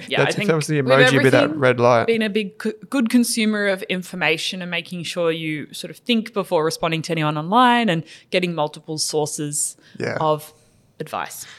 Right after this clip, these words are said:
Speaker 1: Yeah, I mean, there was this thing the other day, like, taking it to the extreme, uh, my mum called me on the way home from work the other day, and she's like, "Oh, Elon Musk has just lau-, launched his trading platform, and it says that you can earn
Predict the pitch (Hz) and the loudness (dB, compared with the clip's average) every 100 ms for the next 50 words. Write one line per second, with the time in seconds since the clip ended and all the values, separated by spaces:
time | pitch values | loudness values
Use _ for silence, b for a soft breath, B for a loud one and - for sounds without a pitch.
0 | B - 151 151 127 147 151 143 131 - | B -4 0 2 4 4 2 2 -4 -10
1 | B B B B _ - 165 175 - 226 | B B B B _ 2 4 4 2 2
2 | 208 156 202 120 127 131 - 180 175 170 | 4 2 4 4 4 0 -2 0 2 0
3 | - - 135 127 - - 156 117 101 113 | -4 -2 -2 -2 -2 2 4 2 -2 -6
4 | - _ 127 127 147 139 185 190 147 131 | -10 _ 0 2 2 2 2 2 2 2
5 | 127 123 120 117 120 117 107 117 - 113 | 0 2 2 2 -2 -4 0 2 2 -2
6 | 107 95 98 - _ _ _ 131 - 135 | -4 -6 -8 -12 _ _ _ -6 -4 -4
7 | 135 - 165 127 - 160 185 160 147 - | -2 2 6 6 4 4 4 4 4 2
8 | 135 143 135 151 127 - _ 143 139 135 | 0 0 0 2 0 -2 _ 2 4 4
9 | 123 - - 131 160 160 - - 131 - | -2 -2 2 2 4 0 -2 -2 -2 -2
10 | 117 117 117 B B B _ 131 131 - | -2 -2 -4 B B B _ -2 -2 -2
11 | - 160 147 143 139 131 - 120 120 120 | 2 2 2 0 0 -2 -2 0 2 0
12 | 113 | -2